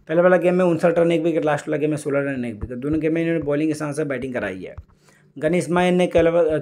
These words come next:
केवल दो रन मुकाबले के लिए उन्नीस रन करी है, मैं नहीं ले रहा। श्वेता को ट्राई कर सकते हो, पहले वाला गेम में चौबीस रन एक विकेट, लास्ट वाला गेम में छः रन दो ओवर। नीचे, अ, सराथी प्रिया, पहले वाला गेम में दो विकेट, लास्ट वाला गेम विकेट लेस गई थी। उनके बाद आएंगे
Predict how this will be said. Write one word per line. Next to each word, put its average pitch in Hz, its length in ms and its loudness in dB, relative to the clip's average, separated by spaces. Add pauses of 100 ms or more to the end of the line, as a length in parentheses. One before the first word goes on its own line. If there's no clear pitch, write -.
केवल 165 220 2
दो 156 220 0
रन 165 140 0
मुकाबले 156 480 0
के 156 120 0
लिए 156 100 4
उन्नीस 151 300 0
रन 151 220 -2
करी 151 200 0
है, 156 60 -2
मैं 143 160 -2
नहीं 156 120 0
ले 151 140 2
रहा। 165 260 -4
श्वेता 143 480 -2
को 160 160 -4
ट्राई 147 320 0
कर 156 160 -2
सकते 151 340 -6
हो, 175 80 0
पहले 135 320 -8
वाला 143 120 -2
गेम 143 180 -4
में 143 80 -6
चौबीस 139 280 -6
रन 139 180 -6
एक 135 100 -10
विकेट, 139 200 -8
लास्ट 113 260 -8
वाला 127 100 -8
गेम 131 80 -8
में 139 100 -8
छः 135 160 -10
रन 120 160 -10
दो 120 100 -10
ओवर। 104 280 -12 (680)
नीचे, 180 420 4
अ, 185 140 0
सराथी 151 760 0
प्रिया, 170 400 2
पहले 151 440 -8
वाला 160 140 0
गेम 160 180 -2
में 160 120 -4
दो 165 120 0
विकेट, 160 320 -2
लास्ट 147 280 -4
वाला 143 180 -4
गेम 143 100 -2
विकेट 139 260 -4
लेस 131 160 -8
गई 131 180 -6
थी। 156 300 -6 (680)
उनके 151 200 2
बाद 165 200 4
आएंगे 175 420 0